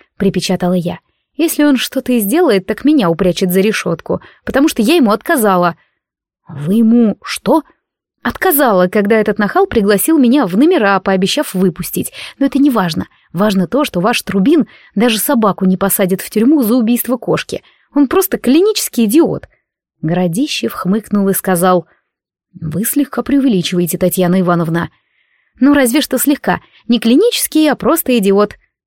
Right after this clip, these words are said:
Он уже откровенно фыркнул, смеясь, потом махнул рукой. "Оставим Трубина в покое.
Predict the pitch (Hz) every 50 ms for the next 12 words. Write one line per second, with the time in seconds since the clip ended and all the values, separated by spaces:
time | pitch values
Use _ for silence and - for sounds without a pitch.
0 | _ _ _ _ _ _ - 254 302 302 294 247 196 202 208 202 - - 202 196
1 | 185 202 202 185 180 170 160 - - 220 277 294 - - - 208 214 208 - -
2 | - 202 190 180 185 185 185 - - 165 - 196 190 185 180 165 - - 202 196
3 | 185 190 185 175 - - 175 165 160 156 - _ _ _ _ _ _ _ _ _
4 | _ _ _ - - - - 175 220 262 294 233 185 - - - 196 202 185 180
5 | 190 226 - - 170 - - - - - 185